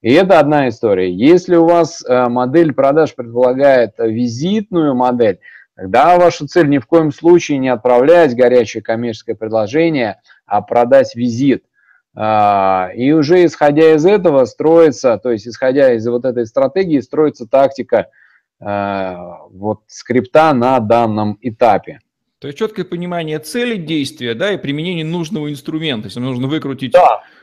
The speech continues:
Speaker 1: да.
Speaker 2: болт, да, то мы там берём гаечный ключ, а не молоток. Если нужно забить гвоздь, то мы берём молоток. Также и скрипт, это тот же самый инструмент, только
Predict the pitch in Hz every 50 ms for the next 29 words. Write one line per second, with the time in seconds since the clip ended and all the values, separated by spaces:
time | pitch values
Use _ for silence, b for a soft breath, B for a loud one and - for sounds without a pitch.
0 | B B _ - 117 120 120 107 95 90 - b b b b b 117 156 185 185
1 | 185 - 143 165 175 151 139 127 127 151 160 143 123 156 180 175 160 - - 156
2 | 135 127 - 143 143 135 127 117 - - - - 127 120 117 120 120 120 120 117
3 | 110 104 107 110 113 117 113 117 113 117 - 110 98 92 - - - 139 135 120
4 | 117 143 143 151 151 127 117 131 160 214 226 220 - 127 143 143 131 131 131 123
5 | 123 123 120 - 95 95 _ - - 202 196 170 180 185 175 - - - 160 143
6 | 120 - 127 120 - 135 127 - - 143 131 127 123 123 - - 127 127 170 214
7 | 190 123 - 127 139 147 123 139 127 117 b